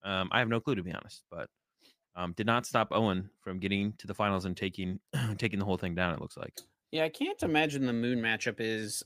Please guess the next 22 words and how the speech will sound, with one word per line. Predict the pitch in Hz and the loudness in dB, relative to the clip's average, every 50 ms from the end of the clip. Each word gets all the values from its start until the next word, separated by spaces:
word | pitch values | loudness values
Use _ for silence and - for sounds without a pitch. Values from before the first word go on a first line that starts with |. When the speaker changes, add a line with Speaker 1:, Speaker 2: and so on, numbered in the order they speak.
| - | -8
Speaker 2:
amazing. | - 117 107 104 104 104 107 110 117 120 117 110 110 104 98 95 95 95 98 101 104 110 113 - - _ - - | -8 -6 -6 -4 -4 -2 0 0 2 2 0 0 -2 -4 -6 -6 -8 -8 -10 -10 -10 -12 -12 -16 -20 _ -10 -6
Um, | 110 107 101 104 104 104 101 104 107 104 - | -4 -4 -2 -2 -2 -4 -4 -6 -6 -8 -8
let's | 117 123 - | -8 -8 -6
actually | 170 - - - 117 | -8 -6 -6 -8 -8
take | 107 - 113 107 - | -8 -8 -8 -8 -6
a | 107 | -8
look | 104 107 110 107 104 - - | -6 -6 -6 -6 -8 -8 -6
at | - 117 110 107 104 101 98 - - - - - - - - | -2 -2 0 0 0 -2 -4 -6 -8 -8 -8 -8 -12 -14 -4
Speaker 1:
It | 165 | 0
might | 190 | 0
not | 240 262 | 2 2
be | 196 147 | 0 0
terrible, | - - 135 131 131 117 110 | 2 4 4 6 6 6 6
though. | 107 98 98 101 101 - | 6 6 6 6 4 2
Like, | - 110 104 98 - - - - _ _ | 4 4 4 4 2 -4 -14 -20 _ _
you | - 123 123 123 | -12 -10 -8 -8
still | - - - 139 135 135 | -8 -6 0 2 2 4
have, | 123 117 107 110 110 101 - | 6 6 6 6 6 4 4
like, | - 117 113 | 2 2 4
if | 104 117 113 | 4 2 2
you | 135 139 | 2 2
just, | 127 135 120 - - - - | 2 2 0 0 -4 -12 -16